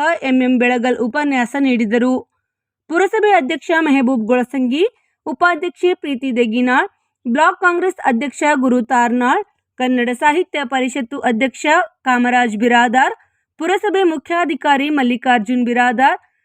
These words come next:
ಸರ್ಕಾರಿ ನೌಕರರ ಸಂಘದ ತಾಲೂಕು ಅಧ್ಯಕ್ಷ ಅರವಿಂದ್ ಹೂಗಾರ್, ಕನ್ನಡ ಸಾಹಿತ್ಯ ಪರಿಷತ್ ಗೌರವ ಕಾರ್ಯದರ್ಶಿ ವೈ ಎಚ್ ವಿಜಯಕರ್, ಸಿ ಪಿ ಐ ಮೊಹಮ್ಮದ್ ಫಸೀವುದ್ದೀನ್, ಸರ್ಕಾರಿ ಪ್ರಾಥಮಿಕ ಶಾಲಾ ಶಿಕ್ಷಕರ ಸಂಘದ ಅಧ್ಯಕ್ಷ ಬಿ ಎಚ್ ಮುದ್ನೂರ್,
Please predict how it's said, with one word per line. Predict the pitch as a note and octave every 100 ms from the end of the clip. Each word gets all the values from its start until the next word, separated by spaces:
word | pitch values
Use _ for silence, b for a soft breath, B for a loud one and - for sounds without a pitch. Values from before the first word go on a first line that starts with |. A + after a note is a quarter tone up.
| _ -
ಸರ್ಕಾರಿ | D#4+ - E4+ G4 F4
ನೌಕರರ | C#4+ C#4+ D4 C4+ C4+ C#4
ಸಂಘದ | C#4+ C4+ B3+ C4 B3
ತಾಲೂಕು | B3+ B3+ B3+ C4
ಅಧ್ಯಕ್ಷ | B3+ A3 A#3+ A#3+ - C#4+ C#4
ಅರವಿಂದ್ | B3 A3+ A#3+ A#3+
ಹೂಗಾರ್, | B3+ A#3 B3+ E4+ - _ _ _ -
ಕನ್ನಡ | E4 F4+ F#4 F4+
ಸಾಹಿತ್ಯ | F#4 F4 - E4
ಪರಿಷತ್ | - D4+ C4+ F4 A#3
ಗೌರವ | B3 B3+ B3 B3
ಕಾರ್ಯದರ್ಶಿ | B3+ A#3+ A3+ B3 - D#4
ವೈ | D4+ B3+ A#3+
ಎಚ್ | A#3 C4
ವಿಜಯಕರ್, | A#3+ G#3+ A#3+ A#3+ C4 G#4 - _ _ _ E4+
ಸಿ | F4+
ಪಿ | F#4
ಐ | F#4 F4+ G4
ಮೊಹಮ್ಮದ್ | D4+ B3 B3+ A#3+
ಫಸೀವುದ್ದೀನ್, | A#3 C4 - C4+ B3+ G#3+ D#4+ A4+ _ _ _ -
ಸರ್ಕಾರಿ | D4+ - F4 G4 G4+
ಪ್ರಾಥಮಿಕ | D4+ D4 E4+ E4+ E4 D4
ಶಾಲಾ | C#4+ C4 B3+
ಶಿಕ್ಷಕರ | B3+ C4 - D4 C4+ A#3
ಸಂಘದ | A3 B3 B3 B3
ಅಧ್ಯಕ್ಷ | B3 G#3+ B3+ - C4+ D4
ಬಿ | B3 B3
ಎಚ್ | B3 B3+
ಮುದ್ನೂರ್, | B3 G#3 A#3 C#4+ G#4+